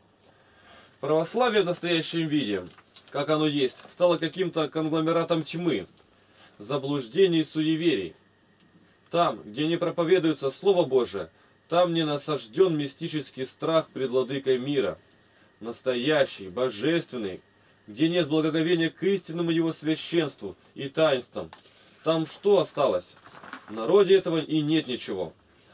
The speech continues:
Главное прийти, купить, поставить. Что нужно сделать? Покрестить, повенчаться и уйти во тьму.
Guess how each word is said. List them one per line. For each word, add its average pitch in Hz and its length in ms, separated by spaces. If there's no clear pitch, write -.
Главное 160 460
прийти, 127 880
купить, 185 500
поставить. 131 600
Что 214 320
нужно 147 300
сделать? 123 480
Покрестить, 139 840
повенчаться 131 800
и - 180
уйти 120 320
во 110 160
тьму. 87 340